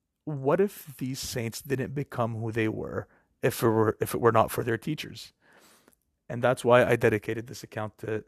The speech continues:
Saint Albertus Magnus. It's a thank you for having believed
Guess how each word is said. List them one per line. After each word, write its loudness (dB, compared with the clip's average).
Saint -10
Albertus -4
Magnus. -2
It's -16
a 0
thank -4
you -10
for -4
having -2
believed -4